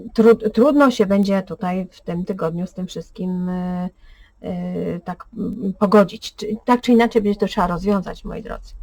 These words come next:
Karta świata oraz karta domu.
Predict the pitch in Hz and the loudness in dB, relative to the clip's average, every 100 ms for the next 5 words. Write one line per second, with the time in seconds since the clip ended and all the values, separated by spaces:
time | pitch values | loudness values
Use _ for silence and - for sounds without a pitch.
0 | - - - - - - 302 311 285 - | -18 -20 -20 -20 -10 -4 2 2 2 2
1 | 302 339 311 220 247 240 - 226 - 202 | 4 4 4 2 2 0 -2 -6 -4 -4
2 | 190 190 180 170 | -2 -2 -2 -4